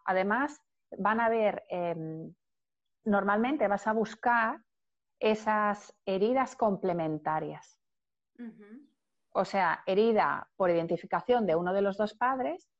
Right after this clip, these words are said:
Speaker 1: o herida de identificación por muerte de algún ancestro. Entonces, es lo que tú dices, vas a, no vas a ver al otro, porque en realidad estás viendo la idealización.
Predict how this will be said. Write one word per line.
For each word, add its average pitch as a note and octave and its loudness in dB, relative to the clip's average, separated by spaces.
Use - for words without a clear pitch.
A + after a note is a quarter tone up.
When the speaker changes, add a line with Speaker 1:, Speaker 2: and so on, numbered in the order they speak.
Speaker 1:
o G3+ 2
herida A3+ 2
de G3 2
identificación F3+ -2
por A3+ 0
muerte A3+ -2
de F#3+ 0
algún F3+ -2
ancestro. F#3 -4
Entonces, G3 -2
es G#3 0
lo G#3+ 2
que G#3+ 0
tú G3 0
dices, G#3+ -4
vas G#3 0
a, A#3+ -2
no G#3+ -2
vas B3+ -2
a A3 -2
ver A3+ 0
al G3 2
otro, B3+ -2
porque F3 -10
en E3 -12
realidad F3+ 0
estás A3 -2
viendo A3 -2
la F#3 0
idealización. F#3+ -2